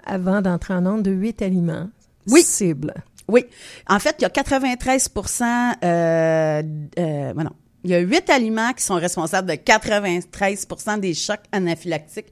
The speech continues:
Speaker 1: Ok.
Speaker 2: chez l'enfant. L'œuf, l'arachide, le lait, le soya, les noix, le poisson, les crustacés et le blé. Donc,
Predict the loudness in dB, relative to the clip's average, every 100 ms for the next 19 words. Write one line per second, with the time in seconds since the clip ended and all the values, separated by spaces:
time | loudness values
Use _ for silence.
0 | -10 -8 -6 -2 2 2 2 -2 -8 -12
1 | -16 -20 -8 4 4 4 0 -16 -20 _
2 | -20 -20 2 4 4 2 2 0 -2 -14
3 | -20 -20 -12 0 6 6 6 0 -10 -20
4 | -4 2 2 4 2 2 -4 -6 0 2
5 | 4 2 0 -2 -4 -4 0 -2 0 -4
6 | -6 _ _ _ -2 -2 0 -2 -2 -4
7 | -6 -10 _ _ 0 0 0 -4 -2 -2
8 | -2 -8 -12 -20 -20 _ _ _ -20 -20
9 | -20 -20 -16 2 4 4 -2